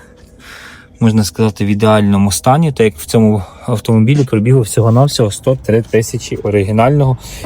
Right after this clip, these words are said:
і він повністю весь сервісне обслуговування проходив на Мазді.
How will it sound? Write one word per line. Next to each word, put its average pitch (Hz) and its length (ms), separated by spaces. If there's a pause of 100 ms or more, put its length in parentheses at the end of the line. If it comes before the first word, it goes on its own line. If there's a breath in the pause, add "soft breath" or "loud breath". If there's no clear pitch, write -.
і 107 80
він 107 140
повністю 131 460
весь - 360 (200)
сервісне 110 580
обслуговування 127 480
проходив 110 460
на 113 140
Мазді. 90 480